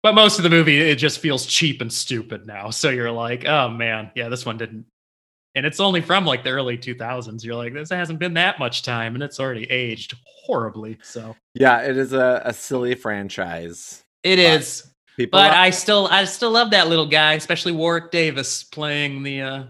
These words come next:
Speaker 1: Leprechaun in the, uh, classic run of it. So
Speaker 2: is it just the two most recent that he hasn't been in?
Speaker 1: Yeah, he, the last one he did was Back to the Hood, which was the sixth movie, uh, and then he retired from the character.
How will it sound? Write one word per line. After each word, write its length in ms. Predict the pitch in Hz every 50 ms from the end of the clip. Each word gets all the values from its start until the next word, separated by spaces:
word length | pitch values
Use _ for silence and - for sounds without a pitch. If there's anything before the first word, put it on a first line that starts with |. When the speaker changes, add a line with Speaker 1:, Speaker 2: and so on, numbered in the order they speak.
| - -
Speaker 1:
Leprechaun 640 | 139 143 139 - 131 123 - 135 123 117 117 117 117
in 120 | 113 117 117
the, 200 | 117 113 113 113
uh, 120 | 113 110
classic 440 | - - 139 127 127 120 - 120 117
run 240 | 117 117 113 110 110
of 120 | 107 107 107
it. 160 | 113 - -
So 260 | - - 113 110 - _ _ -
Speaker 2:
is 140 | 160 156 165
it 80 | 185
just 240 | 156 185 185 - -
the 120 | 185 185 170
two 200 | - - 170 160
most 280 | 156 151 143 139 - 135
recent 420 | 120 127 131 131 147 143 135 131
that 100 | 143 139
he 200 | 143 143 147 - -
hasn't 380 | 123 131 131 135 131 147 135 123
been 160 | 139 143 143
in? 360 | 147 151 160 165 175 180 165 _ _ _ _ -
Speaker 1:
Yeah, 380 | 151 151 160 147 139 131 127 120
he, 640 | 123 180 175 165 160 156 151 147 139 127 123 123 _ _ _ _ _ _ _ _ _ _ _ _ -
the 60 | 139
last 280 | 165 185 202 196 - 220
one 140 | 208 185
he 180 | 156 - 196 185
did 180 | 170 180 175 160
was 140 | 156 131
Back 420 | 123 - 160 160 165 165 165 - -
to 240 | - - - 226 214
the 140 | 160 147 120
Hood, 440 | - - 127 117 113 120 135 139 - - _ _ _ _ _ _ _ -
which 260 | 135 127 120 - -
was 160 | 151 143 - -
the 100 | - 120
sixth 540 | - - - 160 147 - - - - -
movie, 680 | 135 135 131 123 123 120 113 117 113 113 113 113 - _ _ _ _ _ _ -
uh, 180 | 131 123 123 123
and 100 | 120 123
then 80 | 131 123
he 100 | 123 123 120
retired 480 | 113 107 - - 120 113 110 104 104 -
from 380 | - 110 107 104 104 101 - _ _ - - - _ _ _ _ _
the 80 | - 120
character. 720 | 120 - 117 104 104 101 98 - - - 107 104 - _